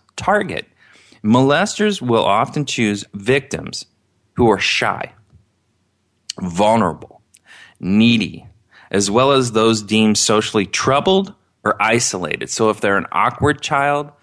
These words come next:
and they isolate, that is a s-, very strong target for a pedophile,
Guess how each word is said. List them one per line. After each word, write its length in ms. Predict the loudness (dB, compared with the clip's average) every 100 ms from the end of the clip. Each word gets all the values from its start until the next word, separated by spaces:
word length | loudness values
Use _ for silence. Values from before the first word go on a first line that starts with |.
| _ _ -4
and 180 | -2
they 100 | -2
isolate, 800 | -2 0 0 -2 -4 -2 -4 -6 _ _ _
that 340 | -2 0 2
is 160 | 0 -2
a 100 | -6
s-, 240 | -6 -10
very 560 | -12 -4 0 2 2 0
strong 440 | -2 -2 0 -2
target 600 | -2 -2 -2 -2 -4 -6 -16
for 480 | -6 -2 0 -2 -6 _ -10
a 100 | -8
pedophile, 640 | -4 -4 -2 -6 -6